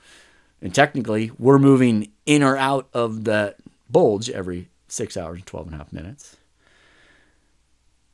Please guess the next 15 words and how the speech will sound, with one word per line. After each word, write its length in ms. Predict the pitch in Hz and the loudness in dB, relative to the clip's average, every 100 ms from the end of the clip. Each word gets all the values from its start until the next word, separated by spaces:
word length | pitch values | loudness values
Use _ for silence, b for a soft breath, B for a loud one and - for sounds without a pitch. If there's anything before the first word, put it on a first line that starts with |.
| _ _ _ _ _ _ _ - | _ _ _ _ _ _ _ -12
Now 360 | 123 156 165 | -6 -2 -2
you 220 | 156 139 139 | 0 0 -2
can 460 | 143 120 110 110 _ _ | -4 -2 -4 -8 _ _
create 320 | - 139 117 - | -8 -4 -4 -6
strategies 640 | 113 117 107 98 98 92 | -8 -6 -6 -8 -8 -8
to 100 | 95 | -8
help 280 | 92 90 - | -6 -8 -10
you 80 | 87 | -12
save 340 | - 92 90 | -10 -12 -14
energy 400 | 82 82 - - _ _ _ _ - | -16 -16 -18 -20 _ _ _ _ -12
and 380 | 90 87 85 87 | -8 -8 -10 -12
catch 220 | - - | -16 -16
you 80 | 95 | -16
more 220 | 85 85 | -16 -16
waves. 460 | 85 - - - | -20 -20 -20 -20